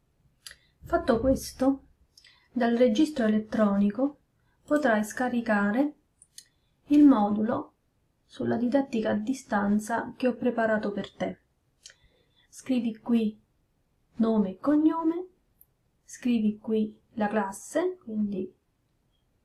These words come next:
ripassa, ho scritto l'argomento, puoi riguardare di nuovo il video sui minerali, poi rispondi a queste domande, vero o falso. Inviami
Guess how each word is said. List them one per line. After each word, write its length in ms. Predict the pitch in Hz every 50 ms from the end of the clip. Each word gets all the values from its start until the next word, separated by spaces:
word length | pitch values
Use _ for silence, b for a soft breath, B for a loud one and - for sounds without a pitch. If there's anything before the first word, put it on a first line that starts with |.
| _ _ _ _ _ _ _ _ _ _ _ _ _ _ _ _ _ _ _ _ _
ripassa, 840 | - 240 254 254 269 247 233 220 - - - - 202 202 - - -
ho 40 | 214
scritto 400 | - - - 220 214 - - 165
l'argomento, 960 | 175 185 220 214 220 294 311 320 311 285 269 277 277 277 277 330 330 - _ _ _ _ _
puoi 220 | - 294 285 262
riguardare 680 | 254 254 226 233 233 226 226 214 208 233 226 220 220 208
di 120 | 208 214 220
nuovo 540 | 214 220 220 208 196 185 190 - - - - -
il 180 | 240 214 208
video 320 | 208 233 247 226 196 196 -
sui 180 | - - 214
minerali, 680 | 233 254 269 285 349 359 285 208 185 190 196 233 269 - _ _ _ _ _ _ _ _ _ _
poi 480 | _ - 302 247 226 247 311 - - - _ _ _ _ _ _ _ _ _ _ _ _ _ _ _ _ _ _ _ _ _ _
rispondi 720 | 277 311 320 - - - 196 175 175 185 185 202 - - -
a 120 | 277 262 -
queste 320 | - 269 262 - - 277
domande, 680 | 247 277 247 190 185 185 185 196 208 208 - - - _ -
vero 340 | 233 226 226 220 208 202 202
o 60 | 196
falso. 560 | - - - - - - - - 233 214 - _ _ _ _ - b b b b b b b b b -
Inviami 800 | 359 381 359 269 226 208 196 190 190 202 220 262 285 - _